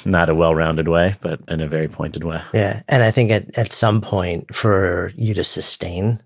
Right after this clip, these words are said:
Speaker 2: the vision and to sustain growth, at some point you always have to come back to the awakening that, okay, so I actually, like, like you just shared,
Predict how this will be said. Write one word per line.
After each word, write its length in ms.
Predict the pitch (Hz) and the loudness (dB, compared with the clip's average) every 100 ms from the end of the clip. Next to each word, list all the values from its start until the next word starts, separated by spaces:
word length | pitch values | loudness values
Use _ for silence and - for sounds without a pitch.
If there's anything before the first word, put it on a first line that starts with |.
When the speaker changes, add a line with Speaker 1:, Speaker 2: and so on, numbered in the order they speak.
| - | -4
Speaker 2:
the 120 | 110 | 0
vision 400 | 123 113 135 127 | 2 2 2 0
and 140 | 110 | -2
to 100 | - | -6
sustain 460 | 92 - - 98 90 | -4 -4 -4 -4 -4
growth, 380 | 87 82 104 - _ _ _ _ _ _ - | -4 -2 -2 -4 _ _ _ _ _ _ -8
at 120 | 101 | -4
some 360 | - 110 107 104 | 0 2 4 2
point 260 | - 85 | -2 -4
you 140 | 85 92 | -4 -4
always 400 | 98 92 90 - | -2 -2 -4 -4
have 160 | 95 | -4
to 100 | - | -6
come 160 | 107 87 | -8 -8
back 160 | - - | -6 -8
to 100 | 92 | -8
the 100 | 98 | -4
awakening 540 | 95 85 - 92 82 | -2 -2 -4 -6 -2
that, 280 | 82 82 - _ _ _ _ _ - | 0 -2 -4 _ _ _ _ _ -10
okay, 240 | 107 101 92 | -2 0 0
so 760 | - 113 104 98 98 92 85 - _ _ - | 0 2 2 2 2 2 0 -6 _ _ -6
I 100 | 110 | -4
actually, 480 | 95 95 - 98 90 | -2 -4 -4 -2 0
like, 200 | 95 92 | 0 -2
like 320 | 104 92 85 | -4 -4 -6
you 80 | 85 | -6
just 220 | - 82 | -8 -4
shared, 320 | - 101 85 | 0 0 -2